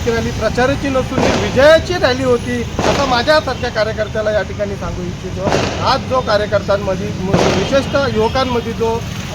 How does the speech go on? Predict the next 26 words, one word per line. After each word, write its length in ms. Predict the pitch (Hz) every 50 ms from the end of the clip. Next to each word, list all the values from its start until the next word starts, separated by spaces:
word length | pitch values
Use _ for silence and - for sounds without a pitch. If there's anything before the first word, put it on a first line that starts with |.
| - -
अ, 120 | 175 175
जोश 400 | 170 160 - 220 262 269 - -
पाहिला, 280 | 220 202 196 202 214 214
जो 240 | 208 - 208 208 190
युवकांमध्ये 640 | 190 208 214 226 214 254 254 247 240 233 233 240
जो 100 | 220 226
जल्लोष 340 | 214 208 208 208 247 277 262
पाहिला, 400 | - - 202 196 180 185 180 190 202 - - - - -
निश्चितपणाला 1120 | - - - - - - 240 240 - - 330 311 - - 277 269 269 262 262 262 254 254 262 - - - - -
कळंबोलीमध्ये 760 | 240 254 302 320 302 262 196 - 277 254 262 254 247 240 233 - -
जास्तीत 340 | 202 190 185 - - 285 226 -
जास्त 300 | 214 214 233 - - -
मताधिक्याने 680 | 262 226 220 214 - 226 214 196 180 - - 226 233 220
आम्ही 260 | 233 220 196 196 226
बाळाराम 320 | 214 202 190 196 208 196 196
पाटलांना 460 | 202 190 180 202 202 190 202 202 190
देऊ 260 | 185 190 190 208 240 240 - - - - -
आणि 160 | 185 202 233
बाळाराम 380 | 220 214 208 214 220 262 294 -
पाटलांच्या 460 | - 262 247 - 254 247 - 254 233
विजयामध्ये 540 | 214 214 - 226 233 226 220 220 208 226 190
सिंहाचा 440 | - - 214 226 277 320 311 -
वाटा 280 | 285 247 226 220 - 226
हा 100 | 208 208
कळंबोलीमधून 720 | 208 - - 220 220 202 220 220 214 226 214 214 208 226
असेल 420 | 214 202 170 170 - 269 285 311